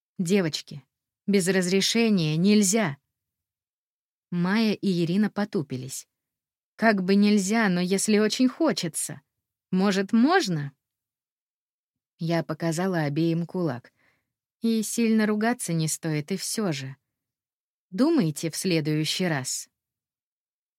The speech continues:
"Нам драконицы сказали, что ты собираешься делать, и я решила, надо поддержать". Ирина не раскаивалась.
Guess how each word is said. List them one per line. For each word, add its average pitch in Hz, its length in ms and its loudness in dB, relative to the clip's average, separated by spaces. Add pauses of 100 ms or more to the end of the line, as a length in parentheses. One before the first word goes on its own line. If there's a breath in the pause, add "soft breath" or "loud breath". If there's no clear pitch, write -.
(180)
"Нам 202 320 4
драконицы 233 640 4
сказали, 214 460 2
что 214 260 0
ты 208 100 -2
собираешься 202 640 2
делать, 160 440 -2 (360 soft breath)
и 220 80 2
я 214 280 4
решила, 262 420 4
надо 240 280 6
поддержать". 185 840 0 (1080)
Ирина 208 420 2
не 196 160 2
раскаивалась. 151 920 -4